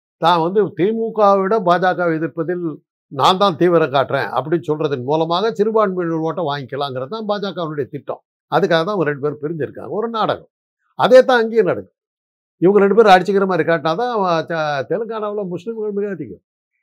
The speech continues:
அந்த வா-, வாக்குகளை வாங்குறதுக்கு பாஜகவை எதிர்க்கிற மாதிரி ஒரு காட்டி ஆகும். அதை வச்சுக்கிட்டு இது பண்றதுக்கு தான் அவன் டெ-, அது ராகுல் காந்தி, அது, அதுதான் நம்ம சொல்றோம். ஏ, பழனி-, த-, தமிழ்நாட்டினுடைய பழனிசாமி தான், ஆ, தெலுங்கானாவுடைய சந்திரசேகர்.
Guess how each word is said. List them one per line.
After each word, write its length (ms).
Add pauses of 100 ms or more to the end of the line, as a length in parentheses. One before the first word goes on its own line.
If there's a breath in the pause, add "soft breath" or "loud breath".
(340)
அந்த 220
வா-, 240
வாக்குகளை 460
வாங்குறதுக்கு 540
பாஜகவை 420
எதிர்க்கிற 280
மாதிரி 220
ஒரு 140
காட்டி 300
ஆகும். 360
அதை 240
வச்சுக்கிட்டு 380
இது 120
பண்றதுக்கு 420
தான் 160
அவன் 360
டெ-, 200 (260)
அது 200
ராகுல் 440
காந்தி, 200
அது, 220
அதுதான் 340
நம்ம 360
சொல்றோம். 320 (340)
ஏ, 80 (140)
பழனி-, 340 (220)
த-, 280
தமிழ்நாட்டினுடைய 800
பழனிசாமி 640
தான், 300 (360)
ஆ, 220
தெலுங்கானாவுடைய 720
சந்திரசேகர். 520